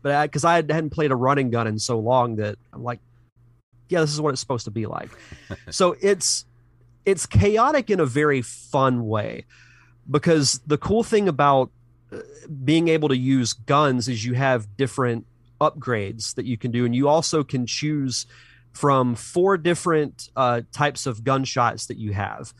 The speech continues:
Speaker 1: Um, you can have a homing shot, which is pretty self-explanatory. You shoot a beam and it travels to wherever the closest enemy is and wipes it out.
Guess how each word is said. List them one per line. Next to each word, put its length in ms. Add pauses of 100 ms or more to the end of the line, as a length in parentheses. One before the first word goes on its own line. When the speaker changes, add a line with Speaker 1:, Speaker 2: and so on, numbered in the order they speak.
(540)
Speaker 1:
Um, 400 (300)
you 100
can 100
have 460
a 80
homing 380
shot, 360 (600)
which 180
is 80
pretty 220
self-explanatory. 880
You 100
shoot 260
a 40
beam 480
and 120
it 200 (420)
travels 460
to 80
wherever 500 (120)
the 60
closest 400
enemy 340
is 260
and 240 (160)
wipes 260
it 60
out. 240